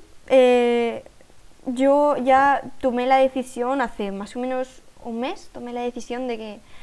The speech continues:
yo ya no quería seguir teniendo a esta persona en mi vida porque,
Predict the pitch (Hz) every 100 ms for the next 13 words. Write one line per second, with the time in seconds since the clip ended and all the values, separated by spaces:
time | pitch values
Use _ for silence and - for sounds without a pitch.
0 | - - 226 240 269 277 262 233 254 262
1 | 233 - 240 233 247 254 220 220 220 247
2 | 226 220 240 254 240 - -